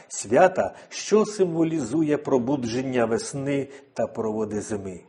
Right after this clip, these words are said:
Цього року Масниця триватиме від двадцятого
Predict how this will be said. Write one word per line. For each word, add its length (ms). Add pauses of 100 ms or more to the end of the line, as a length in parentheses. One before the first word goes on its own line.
(380)
Цього 420
року 360 (300)
Масниця 640
триватиме 760 (480)
від 320 (100)
двадцятого 1000